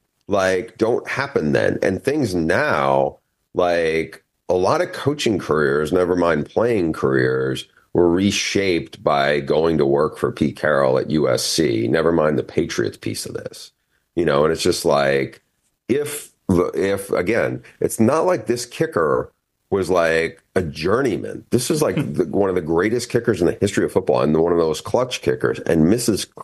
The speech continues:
Speaker 1: you know, like, a couple of re-, just by, like, inches,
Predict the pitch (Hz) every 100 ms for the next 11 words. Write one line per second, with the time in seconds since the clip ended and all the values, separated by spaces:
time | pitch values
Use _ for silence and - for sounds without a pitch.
0 | - 90 76 71 69 - - - 104 95
1 | 76 69 76 95 - - - 101 - 98
2 | 87 85 78 - 123 170 - - - -